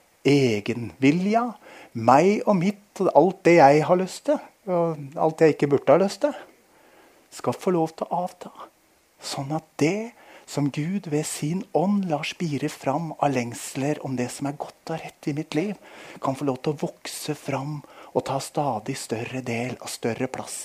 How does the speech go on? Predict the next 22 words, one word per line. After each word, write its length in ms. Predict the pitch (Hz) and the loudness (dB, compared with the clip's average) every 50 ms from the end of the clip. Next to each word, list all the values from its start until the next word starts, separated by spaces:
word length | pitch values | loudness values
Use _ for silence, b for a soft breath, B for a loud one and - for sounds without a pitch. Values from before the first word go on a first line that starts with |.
| - - | -12 -10
i 100 | 131 127 | -8 -8
mitt 200 | 123 123 - _ - - | -8 -10 -14 _ -12 -10
liv. 240 | 107 110 110 107 - _ B B B B B B B B B B B | -8 -8 -10 -12 -14 _ B B B B B B B B B B B
Sånn 320 | B - - 139 131 135 156 | B -6 -4 -4 -2 -2 -4
at 140 | 165 - - | -4 -4 -2
vi 80 | 175 175 196 | -2 0 4
lander 500 | 202 208 208 185 165 139 143 196 220 202 | 4 4 4 4 0 0 0 0 0 2
der, 320 | 180 165 165 160 135 - | 0 0 2 0 0 0
at 160 | - 165 - | -4 -6 -2
vi 140 | - 165 160 - | 0 0 0 0
ikke 200 | - - 202 185 | 0 0 4 6
bare 400 | 220 202 170 131 127 156 165 160 | 6 8 8 6 6 2 0 0
tror 560 | - - - - - - 120 120 127 139 156 175 | -2 -10 -14 -10 -4 -2 -2 -2 -2 -2 0 0
det 80 | 196 | 0
er 140 | 202 190 - | 0 0 -2
sant, 260 | - - - - - | 0 0 0 0 -2
men 140 | 180 180 202 | 0 2 2
erfarer 720 | 208 202 - - - 156 165 190 226 254 320 320 311 294 - | 2 2 -2 -6 0 0 2 2 2 0 0 -2 -2 -2 -4
at 220 | - - - - - | -6 -8 -6 0 2
det 80 | 190 | 2
er 100 | 170 - - | 2 2 0
sant, 420 | - 143 123 104 95 - - - | 0 0 0 0 -4 -12 -18 -20